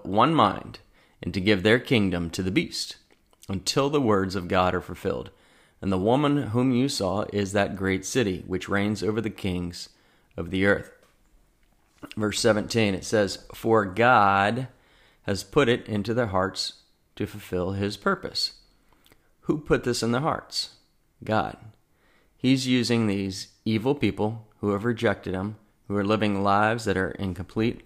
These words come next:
opposition to him. And he's, he's using them as part of his plan. Remember what history is. It is his story. Spell history, H I S T O R Y. Now separate it, H I S T, uh, uh,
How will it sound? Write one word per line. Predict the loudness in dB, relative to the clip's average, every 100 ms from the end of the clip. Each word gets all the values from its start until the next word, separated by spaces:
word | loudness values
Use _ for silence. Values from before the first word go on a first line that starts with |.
| -4
opposition | 0 0 -2 -4 -4
to | -4
him. | -2 -4 -6 -12 -18 -18 -18 -20 -20 -20 _ _ _ -20 -20 -6
And | 0
he's, | 2 2 0
he's | -2 -2 0 0
using | 0 0 -2
them | -2 -4
as | -4
part | 2 2
of | 2
his | -2
plan. | -4 -4 -2
Remember | -2 0 0 2
what | 2 0 -8 _
history | -8 -4 -4 -4 -4 -2 -4 -10 _ _ _ _
is. | 0 0 0 -8 -10 -8
It | -2 2
is | 2 0 -8 _ _ _
his | -2 2 2 2 0 -4
story. | -8 -6 -2 -2 -2
Spell | -6 -2 0
history, | 0 -2 -6 -10 -6
H | -6 -2
I | -2
S | -2 -4 -6
T | -8 -6 -2
O | -2
R | -2 -2
Y. | -2 -4 -4
Now | -6
separate | -2 -4 -2 -4 -4
it, | -6
H | -6 -4
I | -4 -2
S | -4 -6 -6 -12 -16 _ _ -10
T, | -4 -4 -6 _ -14
uh, | -14 -14 _ _ -12
uh, | -10